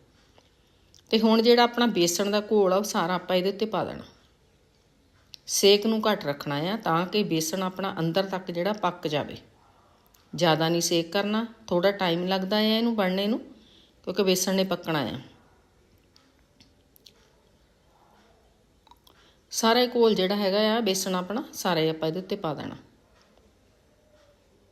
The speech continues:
ਲਓ ਜੀ, ਆਪਾਂ ਪੂਰਾ ਬੇਸਣ ਜਿਹੜਾ ਪਾ ਦਿੱਤਾ ਇਹਦੇ ਉੱਤੇ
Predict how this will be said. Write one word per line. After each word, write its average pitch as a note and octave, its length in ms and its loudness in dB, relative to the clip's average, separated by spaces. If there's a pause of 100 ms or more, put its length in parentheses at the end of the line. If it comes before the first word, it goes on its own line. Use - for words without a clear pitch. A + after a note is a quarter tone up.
(1800)
ਲਓ E3 140 -2
ਜੀ, D#3+ 200 -8
ਆਪਾਂ E3 200 -4
ਪੂਰਾ F#3 260 -4
ਬੇਸਣ F3+ 380 -2
ਜਿਹੜਾ F#3 240 -4 (1160)
ਪਾ F3 140 2
ਦਿੱਤਾ G#3 320 2
ਇਹਦੇ A#3+ 140 4
ਉੱਤੇ B3+ 360 -4